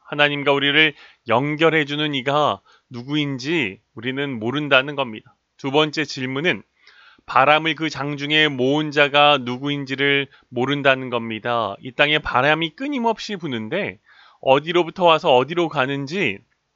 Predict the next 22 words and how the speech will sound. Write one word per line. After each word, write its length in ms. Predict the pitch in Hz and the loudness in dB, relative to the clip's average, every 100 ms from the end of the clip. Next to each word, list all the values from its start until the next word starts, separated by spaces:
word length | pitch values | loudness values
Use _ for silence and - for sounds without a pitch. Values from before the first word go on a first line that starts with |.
| _ _ _ - | _ _ _ -8
그 100 | 139 | -6
자연의 440 | - 131 143 151 | 0 0 2 -2
법칙을 420 | 139 139 - 147 | -2 -6 -4 -4
인간은 480 | 135 131 135 143 147 - - | -4 2 2 2 -6 -12 -20
알 180 | - 120 | -2 -2
수 180 | 131 147 | 0 2
없다는 480 | 131 - 135 135 131 | 0 4 2 2 -2
겁니다. 800 | 123 117 117 110 127 120 101 98 | -4 -4 -8 -2 0 0 0 -6
세 180 | - 175 | -8 -6
번째, 540 | 175 190 170 120 147 269 _ - _ _ _ - | -2 -4 -2 -2 -2 -4 _ -20 _ _ _ -10
물을 520 | 127 156 160 170 170 | 0 2 6 4 4
옷에 360 | - 127 170 160 | 0 -2 0 0
싼 380 | - 180 185 190 | 2 0 0 0
자가 520 | 185 170 170 170 160 | 0 2 4 4 2
누구인지를 640 | 117 113 139 139 127 131 127 | -2 -6 -6 -4 -4 -2 -2
묻습니다. 840 | 113 - 117 104 98 107 95 90 _ _ _ - | -6 -10 -12 -10 -8 -6 -6 -10 _ _ _ 0
욥기 300 | 139 - - | 0 0 -2
이십육 480 | 147 139 160 143 131 | -2 -2 -6 -6 -2
장 180 | 151 147 | -4 -4
팔 240 | - 190 | -8 -8
절에 260 | 185 175 165 | -4 0 0
보면 500 | 127 131 180 107 | -2 -2 -2 -2